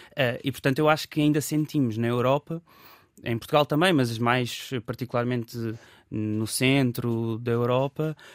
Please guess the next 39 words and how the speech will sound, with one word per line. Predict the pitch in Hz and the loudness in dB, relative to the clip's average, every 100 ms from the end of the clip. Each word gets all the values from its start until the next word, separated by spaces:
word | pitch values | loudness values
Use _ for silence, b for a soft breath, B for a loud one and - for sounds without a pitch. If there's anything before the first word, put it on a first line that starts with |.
| B | B
um | - 127 131 131 127 123 123 123 | -4 0 2 2 2 0 -2 -4
sentimento | - 135 127 131 127 - | -4 -4 0 0 0 -4
de | - | -16
culpa | - 151 151 - 147 143 _ _ _ _ - | -4 0 0 0 -6 -6 _ _ _ _ 0
muitíssimo | 135 143 156 - 143 139 | 2 4 0 0 2 4
grande | 143 147 143 | 4 2 0
pelo | - 143 147 | -2 -2 0
Holocausto | 151 160 - - - 113 | 0 -2 -2 -4 -6 -8
e | |
por | 117 | -6
aquilo | 113 117 | -6 -6
que | 113 | -8
aconteceu | 117 113 123 | -6 -6 -6
na | 117 | -6
Europa, | 117 117 117 117 117 113 107 - | -4 -4 -6 -6 -12 -12 -16 -18
eh, | - - | -16 -10
não | 113 123 | -4 -2
só | - 127 | 0 0
no | 120 | 0
Holocausto, | 117 123 156 165 - _ | 0 0 0 -2 -4 _
foi | - 110 | -8 -4
muito | 113 117 | -4 -2
maior | 113 | -4
do | 113 | -4
que | 135 | -8
isso, | 156 | -8
mas | 113 - B B | -8 -10 B B
principalmente | - 131 123 131 123 127 117 | -2 -2 -2 -2 -2 -2 -4
durante | 123 120 120 | -6 -6 -6
a, | |
durante | 123 123 120 117 | -8 -6 -6 -6
a | |
altura | 120 - 123 | -8 -6 -6
da | 120 | -6
Segunda | - 120 117 | -8 -6 -6
Guerra | 117 120 | -4 -6
Mundial | 117 117 120 | -4 -2 -4
e | |
pós, | - 135 147 156 | -2 -2 -2 -4